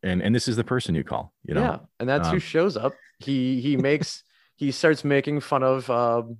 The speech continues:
Speaker 2: your choice in furniture as he's there doing his job, because this is all he has going for him. And,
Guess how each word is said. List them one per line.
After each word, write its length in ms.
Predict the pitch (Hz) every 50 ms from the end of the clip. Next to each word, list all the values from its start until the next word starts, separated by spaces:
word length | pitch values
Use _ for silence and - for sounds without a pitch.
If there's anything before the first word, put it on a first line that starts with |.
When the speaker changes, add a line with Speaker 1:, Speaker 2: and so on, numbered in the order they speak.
| _ -
Speaker 2:
your 140 | 117 123 120
choice 400 | - - 143 127 131 123 - -
in 100 | 131 120
furniture 520 | - - - 123 117 120 120 - 135 127
as 100 | 131 117
he's 160 | 117 120 110 113
there 300 | 117 120 120 123 135 127
doing 260 | 107 123 120 113 113
his 160 | 113 110 104
job, 380 | - 120 120 117 120 143 156 151
because 480 | 131 - - 120 113 113 107 - - _ _ _ _ _ _ _ _ _ _ -
this 180 | 127 131 123
is 100 | 135 117
all 160 | 127 127 127
he 100 | 127 123
has 220 | 131 127 120 113 -
going 300 | 120 113 113 113 113 113
for 260 | - - 117 117 127
him. 220 | 147 190 214 202 - -
And, 720 | 107 117 120 120 120 117 120 117 117 120 123 127 123